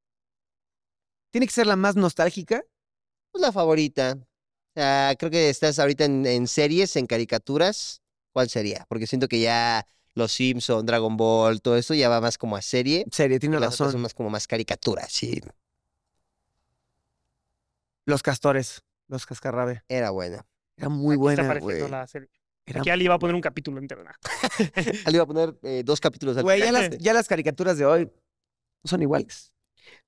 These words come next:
Speaker 3: Sí, no, ¿eh? Porque fíjate que
Speaker 1: ¿Cuál me vas a decir? Dialoguemos,
Speaker 3: Yo, ah,
Speaker 1: a pesar de que ya vamos a
Speaker 3: Bluey.
Speaker 1: acabar.
Speaker 3: Bluey.
Speaker 2: Ah, Bluey,
Speaker 3: ¿Has topado
Speaker 2: buenísimo.
Speaker 3: Bluey?
Speaker 1: No, pero sí la he, o sea, la he visto, pero no la he visto. No sé si me
Speaker 3: Güey,
Speaker 1: explico.
Speaker 3: todo, todo el mundo tiene cosas muy buenas que contar de Bluey.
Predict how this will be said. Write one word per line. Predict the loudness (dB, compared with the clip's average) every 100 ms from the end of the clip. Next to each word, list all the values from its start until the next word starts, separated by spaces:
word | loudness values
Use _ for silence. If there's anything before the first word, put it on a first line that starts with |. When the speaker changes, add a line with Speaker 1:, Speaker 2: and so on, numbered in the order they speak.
| _
Speaker 3:
Sí, | -4 2 4
no, | 4 4
¿eh? | 4 2
Porque | 0 -2
fíjate | 0 -2 -2
que | -2 0 2 2 2 2 0 -2 -6 _ _
Speaker 1:
¿Cuál | 2
me | 4
vas | 2
a | 0
decir? | -8 -12 -18 _ _ _
Dialoguemos, | 0 2 2 -2 -8
Speaker 3:
Yo, | -10 -4
ah, |
Speaker 1:
a | -2
pesar | 0 2
de | 2
que | 4
ya |
vamos | 4
a | 4
Speaker 3:
Bluey. | 2
Speaker 1:
acabar. | -2 -6 -8 _ _ _ -2
Speaker 3:
Bluey. | 0 2 0
Speaker 2:
Ah, | -4 -8
Bluey, | -6 -4 -4 -6 -6
Speaker 3:
¿Has | -4
topado | 2 2
Speaker 2:
buenísimo. | 2 0 -2 -6 -4
Speaker 3:
Bluey? | 2
Speaker 1:
No, | 2 2 0 0
pero | 2 2
sí | 0 -4 -2
la | 2 2
he, | 2 0
o | -4
sea, | -2 -4 -4
la | 0 2 4
he | 2
visto, | -2 -4 -4
pero | -2
no | -2
la | 0
he |
visto. | 0 -2 -6
No | -2
sé |
si |
me | 2
Speaker 3:
Güey, | 2 0
Speaker 1:
explico. | 2 4
Speaker 3:
todo, | 4 4
todo | 0
el |
mundo | 0 0
tiene | -2
cosas | -2 0 0 0
muy | -6 0 2 4
buenas | 4 2
que | -2
contar | -4 0 2
de | 2
Bluey. | 2 -2 -2